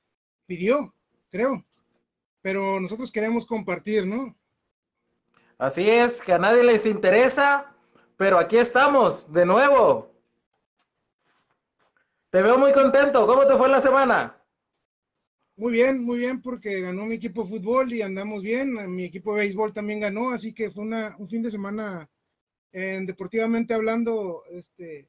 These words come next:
Speaker 1: bueno. Pero aquí estamos, ¿no? Con las noticias de, de la semana, este, como todo buen resumen,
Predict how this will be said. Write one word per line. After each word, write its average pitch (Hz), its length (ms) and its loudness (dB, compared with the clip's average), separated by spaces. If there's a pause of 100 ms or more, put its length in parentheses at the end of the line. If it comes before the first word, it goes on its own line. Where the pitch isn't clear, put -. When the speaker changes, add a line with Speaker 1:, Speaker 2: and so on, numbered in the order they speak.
(160)
Speaker 1:
bueno. 180 400 -6 (760)
Pero 185 260 -4
aquí 185 180 -8
estamos, 254 320 -4
¿no? 277 160 -2
Con 233 120 -8
las 214 100 -8
noticias 202 520 -6
de, 196 220 -6
de 180 120 -10
la 180 100 -6
semana, 214 520 -6 (360)
este, 170 360 -18
como 160 360 -20
todo 214 280 -4
buen 220 160 -4
resumen, 240 520 -4